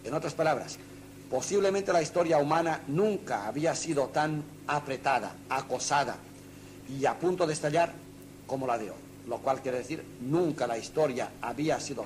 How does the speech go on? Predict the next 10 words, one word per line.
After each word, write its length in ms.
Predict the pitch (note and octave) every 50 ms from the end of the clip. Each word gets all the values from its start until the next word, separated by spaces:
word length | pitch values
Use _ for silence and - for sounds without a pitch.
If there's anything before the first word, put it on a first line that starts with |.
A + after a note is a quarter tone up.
| - -
tan 260 | D3 D#3 E3+ E3+ D3+
positiva 760 | - - C#3+ B2+ - - A2+ G2 - - E3 F#3+ G3 F3+ -
como 220 | - - D#2+ D2+
la 100 | C#2+ -
de 80 | - -
hoy. 260 | - - - - - - - - - - - - - - - - - - - - - - - - - - - - - - - - - - - - -
El 120 | - C3+ C#3+
estado 340 | C3+ - - D#3+ D3+ C#3 C3
de 120 | A#2+ A2
crisis 680 | - - D#3 F3+ D#3+ - - C3+ C#3 - - - -